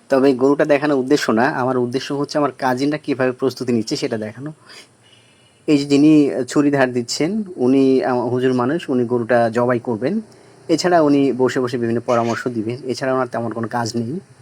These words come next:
এই যে রাকিব, এ ভাগ্নে হয়, সে ছোটোখাটো কাজে হেল্প করবে। আহ, ইনি হচ্ছে আমাদের, আহ, বড় ভাই আলী ভাই,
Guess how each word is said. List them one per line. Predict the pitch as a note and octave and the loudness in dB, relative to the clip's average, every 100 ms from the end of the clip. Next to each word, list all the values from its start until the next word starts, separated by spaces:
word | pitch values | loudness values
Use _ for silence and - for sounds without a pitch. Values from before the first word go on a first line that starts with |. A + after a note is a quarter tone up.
| - - - - - - - - - - _ _ _ _ _ - _ _ _ _ - C3+ | -20 -20 -20 -20 -20 -20 -20 -20 -20 -20 _ _ _ _ _ -20 _ _ _ _ -12 -4
এই | |
যে | B2 | 0
রাকিব, | A#2+ A#2+ C3+ F#3+ - - _ - | 0 -2 -6 -8 -10 -20 _ -6
এ | C3+ | -2
ভাগ্নে | B2+ A#2+ C3+ C3 | 0 0 0 0
হয়, | D3+ A3+ _ _ _ _ | -2 -4 _ _ _ _
সে | - E3+ | -2 0
ছোটোখাটো | E3 D#3+ D3+ C3+ | 2 2 2 4
কাজে | B2+ A#2+ | 2 2
হেল্প | B2 A#2+ | -4 -4
করবে। | - A2 E3 - _ _ _ _ _ - _ _ - - _ _ - | -2 -2 -2 -6 _ _ _ _ _ -20 _ _ -20 -20 _ _ -4
আহ, | A2+ | 0
ইনি | C#3 E3+ | 6 6
হচ্ছে | E3 D#3+ E3 | 6 2 0
আমাদের, | C#3 C3+ C3 B2 | 0 0 0 0
আহ, | B2+ B2 A#2+ | 0 0 -2
বড় | B2 B2 A#2+ | 0 0 0
ভাই | C#3+ | -2
আলী | A#2+ C3 B2 | -4 -4 -4
ভাই, | B2 F3+ | -4 -6